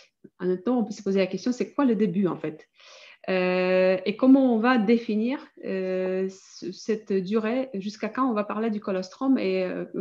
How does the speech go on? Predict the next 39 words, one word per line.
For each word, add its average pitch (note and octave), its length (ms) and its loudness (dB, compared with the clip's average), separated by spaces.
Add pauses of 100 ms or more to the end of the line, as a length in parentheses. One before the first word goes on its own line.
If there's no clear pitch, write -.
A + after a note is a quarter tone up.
quand A#3+ 160 -2
on G#3 100 0
va G#3 140 0
parler G3+ 340 -2
du F#3 200 -2
lait. D#3+ 260 -6 (580)
Donc, G#3 220 0
on G#3 140 2
a G3+ 420 0
fait C4+ 340 0
pour, G#3 440 2
pour G#3+ 140 -4
cela A#3 440 2
une A3 140 4
étude. C4 420 4 (480)
Euh, F#3 500 6
à F3+ 80 0
l'époque, F#3 320 2
avec G3 160 2
nos G3 120 4
étudiants F#3+ 380 0
vétérinaires G3 560 0
et G3 60 2
moi-même, F#3+ 340 4
on G3+ 120 2
s'est G3+ 100 -4
amusés, G3+ 440 2
on F#3+ 160 4
a, F#3 140 0
on F#3+ 100 2
a F3+ 80 0
prélevé A#3 720 2
le, F#3 360 0
le F#3+ 200 4
lait G#3+ 340 0 (320)
toutes D#4+ 180 0
les D#4+ 120 6
quatre A#3 320 0
heures. C4 260 0